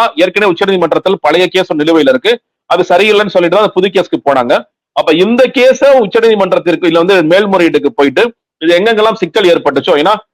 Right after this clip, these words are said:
அஹ், எழுதினவர் சாதாரண நபர் இல்ல, ரொம்ப பிர-, அஹ், சந்திரா அவர்கள் எழுதினால் நிச்சயமாக இது வந்து, அ-, அ-, இது அவ்வளவு ஈஸியெல்லாம் நீர்த்து போக செய்து விட முடியாதுன்னு சொல்லி தான் சொன்னாங்க. ஐ டி இதெல்லாம் நாங்க பண்ணிருக்கோம்னு சொல்லி சொன்னாங்க.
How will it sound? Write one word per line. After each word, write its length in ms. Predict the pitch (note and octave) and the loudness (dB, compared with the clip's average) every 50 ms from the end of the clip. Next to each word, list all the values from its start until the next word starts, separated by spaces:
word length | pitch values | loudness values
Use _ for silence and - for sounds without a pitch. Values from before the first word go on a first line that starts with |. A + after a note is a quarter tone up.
| _ _ _ _ - | _ _ _ _ 0
அஹ், 240 | B2+ B2+ C3 C#3+ C#3+ | 2 2 2 2 0
எழுதினவர் 460 | D#3 E3+ G#3 A3 A#3+ A#3 A3+ G3 - | 0 2 2 2 2 0 0 2 2
சாதாரண 280 | F#3 F3+ F#3+ G3+ G3+ G3+ | 0 2 2 0 0 0
நபர் 240 | F3+ E3+ E3 E3+ | -2 0 0 0
இல்ல, 180 | D#3 D#3 D#3 D#3+ | 2 2 2 0
ரொம்ப 280 | - D3+ E3 F3+ F#3+ F#3 | 0 0 0 -2 -2 0
பிர-, 260 | - D3+ D3 C#3+ B2+ B2 B2+ | 0 0 0 0 0 -2 0
அஹ், 460 | B2 B2 B2 A#2 A2+ A#2+ A#2+ A#2 A#2 | 0 2 2 0 -2 -4 -6 -8 -6
சந்திரா 240 | - D3+ D3+ D#3+ F#3+ | -4 -2 0 2 2
அவர்கள் 240 | F#3+ E3+ E3 E3+ E3 | 2 2 2 2 0
எழுதினால் 280 | E3+ E3 F3+ E3+ F#3+ G#3 | 2 0 0 0 0 -2
நிச்சயமாக 440 | F3+ - - G3 F#3 F3+ F3+ F3+ | -2 -2 -2 -2 0 0 0 0
இது 100 | F#3 E3+ | 2 2
வந்து, 320 | E3 D#3 D#3+ F3 F3 D3+ C3 | 2 2 2 2 2 2 4
அ-, 180 | C3+ C#3 D3+ C#3+ | 2 2 2 0
அ-, 420 | C#3 C3 B2 B2 - A2+ B2+ B2 A2 | 0 -2 -2 -4 -6 -4 -4 -4 -2
இது 140 | C#3 D3 C#3 | 0 0 2
அவ்வளவு 240 | C3+ D3 D#3 D#3 F3 | 2 2 2 0 -2
ஈஸியெல்லாம் 360 | - - F#3 E3+ F3+ F#3 E3 - _ _ _ _ _ - | 0 0 0 0 2 0 -2 -4 _ _ _ _ _ -8
நீர்த்து 220 | G#3 A3 - G#3+ | -6 -4 -2 -2
போக 140 | F3 F3+ F3+ | 0 0 0
செய்து 160 | D#3 E3 E3 | 2 2 2
விட 140 | E3 E3 D#3+ | 2 2 0
முடியாதுன்னு 340 | D#3+ D#3 D#3+ D#3+ E3 G#3+ G3 | 0 2 0 0 0 0 -2
சொல்லி 180 | - F3+ E3 E3 | -2 0 0 0
தான் 160 | F3 F3 - | 0 0 -2
சொன்னாங்க. 220 | E3+ D#3 D#3+ E3+ | -2 -2 0 0
ஐ 160 | E3 D3+ E3 | 0 0 0
டி 380 | E3+ - F3+ F3 E3 D#3+ D#3 D3+ | 0 0 0 2 2 2 2 2
இதெல்லாம் 280 | D3 D3 C3+ D3 E3 E3+ | 2 2 2 2 0 0
நாங்க 180 | D#3+ D3 C#3 - D#3 | 0 -2 -2 -2 -2
பண்ணிருக்கோம்னு 420 | D3 D#3+ E3 D3 D#3+ D#3+ D3+ D3 C3 | -2 -2 -2 -2 -2 -2 -2 -4 -2
சொல்லி 60 | - | -2
சொன்னாங்க. 280 | C3+ C3+ C3+ B2+ C3 | -2 0 0 -2 -2